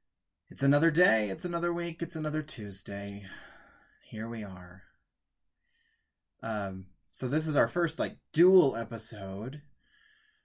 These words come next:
And this is gonna sound funny, but <laughs> I actually got this idea. I've been rewatching Bones,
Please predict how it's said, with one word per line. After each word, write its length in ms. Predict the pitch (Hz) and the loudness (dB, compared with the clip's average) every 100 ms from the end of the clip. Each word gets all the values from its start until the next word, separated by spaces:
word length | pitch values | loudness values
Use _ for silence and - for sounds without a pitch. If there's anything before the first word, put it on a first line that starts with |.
| _ _ | _ _
And 360 | - 127 123 113 | -8 -6 -4 -6
this 320 | 127 131 135 | -6 -4 -4
is 100 | 131 | -2
gonna 140 | 127 113 | -4 -2
sound 260 | 117 104 | -4 -4
funny, 240 | 117 104 95 | -4 -4 -4
but 200 | 95 - - - - - | -8 -10 -12 -14 -18 -20
<laughs> 500 | _ _ 139 - - | _ _ -10 -8 -6
I 60 | |
actually 220 | 127 131 120 | -4 -4 -2
got 180 | 120 | -2
this 160 | 127 127 | -2 -4
idea. 560 | 110 101 110 107 101 - _ _ _ _ _ _ _ _ - - | -4 -4 -4 -4 -6 -10 _ _ _ _ _ _ _ _ -16 -4
I've 120 | 165 | 0
been 180 | 196 185 | 2 2
rewatching 720 | 165 170 143 143 - 151 139 | 2 2 2 0 -2 -2 0
Bones, 680 | 120 120 120 143 165 165 - | 2 2 2 0 -2 -8 -14